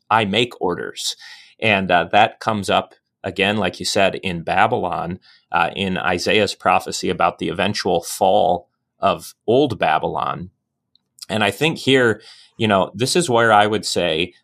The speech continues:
this is a good indication, uh, that what's being described here is, um, not just the same thing as,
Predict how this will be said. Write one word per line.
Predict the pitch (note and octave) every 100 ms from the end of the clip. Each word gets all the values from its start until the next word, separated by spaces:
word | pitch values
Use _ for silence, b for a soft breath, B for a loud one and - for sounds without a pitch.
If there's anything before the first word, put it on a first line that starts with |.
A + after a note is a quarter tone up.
| -
this | A2
is | A2+ G2+
a |
good | F2+ A#2+
indication, | A#2 A2+ G2 - G#2+ A#2 - E2+ E2+ F2 _ _
uh, | - F2+
that | F#2 G2 F#2 - -
what's | G2+ G2+ -
being | A#2+ A2+
described | F#2 - G#2 A2 B2 -
here | G#2 F2+ E2+ -
is, | F#2+ F#2 F2 E2+ - - b b -
um, | F2+ D#2+ -
not | G2+ G#2+ B2 - _ -
just | G#2 A2+ -
the | G2
same | - G#2 G2
thing | F#2 - G2 E2+ F2
as, | - F2+ D#2 D#2 E2+ -